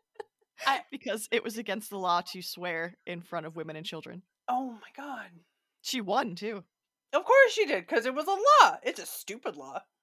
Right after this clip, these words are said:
Speaker 2: Yeah. That was in the nineties, I believe, so.
Speaker 1: Oh my
Speaker 2: Yeah.
Speaker 1: God.
Speaker 2: So, yeah, a st-, a story like this just makes me think of that, makes me giggle.
Speaker 1: Good Lord. Okay.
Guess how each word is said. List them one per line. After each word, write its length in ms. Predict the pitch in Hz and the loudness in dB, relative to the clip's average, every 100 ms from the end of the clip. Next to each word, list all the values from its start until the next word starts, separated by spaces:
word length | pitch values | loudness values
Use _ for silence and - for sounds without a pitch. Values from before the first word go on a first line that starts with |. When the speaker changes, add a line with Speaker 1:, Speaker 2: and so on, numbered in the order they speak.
| _ _ | _ _
Speaker 2:
Yeah. 200 | 185 180 180 _ _ _ - | -2 -2 -4 _ _ _ -2
That 140 | 285 | 0
was 140 | 311 | 2
in 60 | 370 | -2
the 100 | 262 | -4
nineties, 520 | 180 175 170 143 - - | -4 -6 -8 -12 -14 -14
I 60 | |
believe, 380 | - 170 160 147 _ | -12 -12 -12 -14 _
so. 360 | - 165 160 170 _ _ _ | -12 -12 -12 -18 _ _ _
Speaker 1:
Oh 160 | 247 277 | -4 -4
my 160 | 214 | 0
Speaker 2:
Yeah. 120 | 220 226 185 | 4 6 4
Speaker 1:
God. 20 | 160 - - | 0 -16 -20
Speaker 2:
So, 160 | - 247 | -4 0
yeah, 240 | 220 190 | 4 4
a 60 | 196 | 2
st-, 200 | - - | -2 -8
a 40 | |
story 260 | 214 208 196 | -8 -6 -6
like 160 | 175 175 | -6 -8
this 200 | 165 - | -12 -12
just 260 | 170 - _ - | -14 -16 _ -16
makes 200 | 170 - | -14 -12
me 80 | |
think 140 | 180 160 | -12 -12
of 60 | 156 | -10
that, 140 | - | -12
makes 160 | 160 - | -12 -16
me 80 | |
giggle. 360 | 165 147 151 170 _ _ _ _ _ _ _ _ _ _ | -16 -16 -18 -20 _ _ _ _ _ _ _ _ _ _
Speaker 1:
Good 320 | - 208 202 - _ _ _ _ _ _ _ _ _ | -4 -2 -2 -6 _ _ _ _ _ _ _ _ _
Lord. 420 | 175 170 151 143 _ _ _ - | -10 -8 -8 -10 _ _ _ -8
Okay. 240 | 185 - | -8 -8